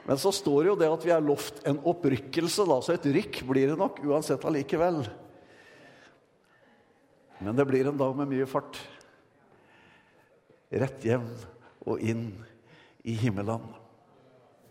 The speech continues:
La oss lese ifra Johannes seksten og fra det femte verset. «Nå går jeg bort til ham», det er Jesus som sier det, «som har sendt meg,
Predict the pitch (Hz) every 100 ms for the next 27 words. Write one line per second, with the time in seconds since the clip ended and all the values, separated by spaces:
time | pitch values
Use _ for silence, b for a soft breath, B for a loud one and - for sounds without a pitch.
0 | _ B B B B B B B B B
1 | B B _ - - 147 147 147 117 -
2 | 131 110 B B B B B B B _
3 | _ _ _ _ _ - 131 120 123 127
4 | 123 127 120 127 107 120 123 131 107 -
5 | - 123 113 - - 123 120 117 123 -
6 | 127 104 - 117 110 131 123 - - 131
7 | 202 233 226 - - - 110 135 160 135
8 | 139 160 143 170 - - - 160 170 -
9 | 208 175 - - B B B 104 104 107
10 | 131 123 135 131 123 131 165 B B B
11 | B B B - 104 135 - - 139 175
12 | - 170 185